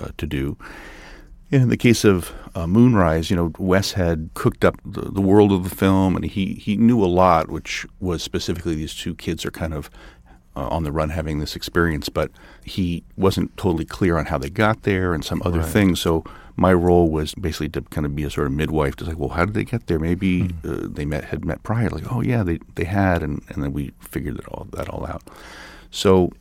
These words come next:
Speaker 1: it works differently in all the different things I've done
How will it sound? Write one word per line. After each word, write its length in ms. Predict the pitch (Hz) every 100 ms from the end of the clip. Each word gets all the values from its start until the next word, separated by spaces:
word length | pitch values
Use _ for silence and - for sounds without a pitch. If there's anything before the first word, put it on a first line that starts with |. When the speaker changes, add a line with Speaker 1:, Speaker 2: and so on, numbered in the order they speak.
| -
Speaker 1:
it 80 | 92
works 320 | 87 95 - - -
differently 500 | 87 92 - - 76
in 180 | 73 76
all 160 | 62 71
the 80 | 82
different 240 | - 65 -
things 180 | 71
I've 180 | 73 85
done 320 | 69 69 76